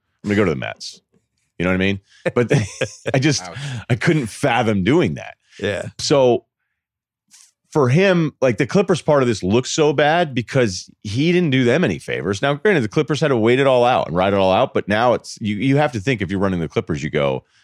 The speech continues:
Speaker 1: "Well, why would he wanna make his surrounding situation worse by not telling us in time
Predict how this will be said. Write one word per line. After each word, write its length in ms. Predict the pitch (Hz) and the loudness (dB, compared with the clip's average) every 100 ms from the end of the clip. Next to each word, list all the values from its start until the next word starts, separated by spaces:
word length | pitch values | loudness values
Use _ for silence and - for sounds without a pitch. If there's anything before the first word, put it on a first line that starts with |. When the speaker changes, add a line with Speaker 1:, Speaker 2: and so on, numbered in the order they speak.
| _ _ _ - | _ _ _ -4
Speaker 1:
"Well, 100 | 87 | 0
why 200 | 98 120 | 2 2
would 120 | 123 | 2
he 40 | |
wanna 200 | 117 107 95 | 2 0 2
make 200 | 98 - | 0 -2
his 120 | 85 | -6
surrounding 720 | - - - 98 90 95 92 80 | -6 -8 -6 -2 0 0 -2 -4
situation 680 | 95 - 82 87 - 76 | -6 -4 -2 -2 -2 -8
worse 380 | 64 78 76 - | -4 -2 -2 -6
by 240 | - 71 65 | -6 -4 -4
not 320 | 69 71 - | -4 -6 -6
telling 320 | 80 80 67 | -8 -6 -8
us 180 | 50 - | -12 -14
in 100 | 55 | -14
time 340 | 52 53 50 | -14 -12 -14